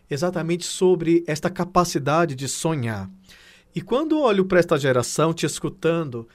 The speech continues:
que tem tido esta dificuldade, eu me recordo de alguns estudiosos que falam que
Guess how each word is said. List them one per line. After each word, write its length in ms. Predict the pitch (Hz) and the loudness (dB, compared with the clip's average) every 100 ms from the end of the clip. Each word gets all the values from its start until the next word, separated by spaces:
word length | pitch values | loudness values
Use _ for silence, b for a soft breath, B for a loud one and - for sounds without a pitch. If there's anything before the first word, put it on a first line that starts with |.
| b _ | b _
que 100 | 180 | -4
tem 220 | 196 196 | 0 0
tido 400 | 190 262 233 190 | -2 -4 2 2
esta 380 | 208 233 - 180 | 2 0 0 0
dificuldade, 1120 | 147 - 220 - 147 117 131 147 123 110 107 b b b b b _ - | -2 -8 -8 -4 -2 0 0 0 -2 -8 -14 b b b b b _ 6
eu 180 | 180 | 6
me 160 | 196 190 | 8 6
recordo 520 | 190 180 180 190 170 | 6 4 4 2 2
de 100 | 139 | 0
alguns 320 | 147 139 208 | 0 0 -4
estudiosos 800 | 170 - 143 117 120 139 139 131 | -4 -4 -4 2 4 4 0 -8
que 100 | - | -10
falam 640 | 123 - 147 147 127 110 110 b b b _ | -12 -6 -4 -2 -4 -8 -16 b b b _
que 760 | - 151 156 156 156 156 135 | -4 0 2 2 2 2 0